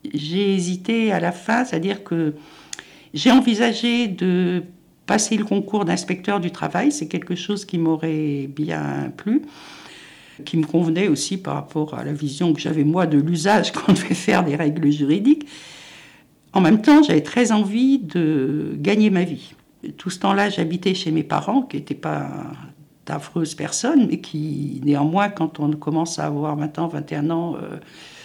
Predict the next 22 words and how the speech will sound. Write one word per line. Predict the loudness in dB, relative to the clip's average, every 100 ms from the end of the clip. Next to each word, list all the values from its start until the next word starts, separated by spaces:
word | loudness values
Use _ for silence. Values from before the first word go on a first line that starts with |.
| -20 -20 -20 -18 -4
on |
est | -2
content | 0 0 0 0 0
de | -2 -2
voir | -2 -4
son | -6
chez-soi. | -4 -4 0 2 2
Donc, | 2 -2 -4
finalement, | -18 -4 0 2 4 6 4 4 -8 -6
à | -4
ce | 0
moment-là, | 2 4 4 2
je | 0
crois | -2 -2
que | 0 -2
mon | 0 2 0
choix, | -2 0 0
ça | 0 -2
a |
été | -2 0 0
effectivement | 0 -8 -6 -2 0 -2
de | -2 -2 -2 -4